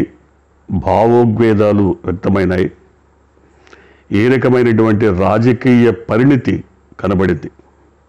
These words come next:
ఇది చర్చనీయాంశం కాబట్టి అందరూ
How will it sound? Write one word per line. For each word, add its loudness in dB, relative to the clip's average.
ఇది 2
చర్చనీయాంశం 0
కాబట్టి -2
అందరూ 0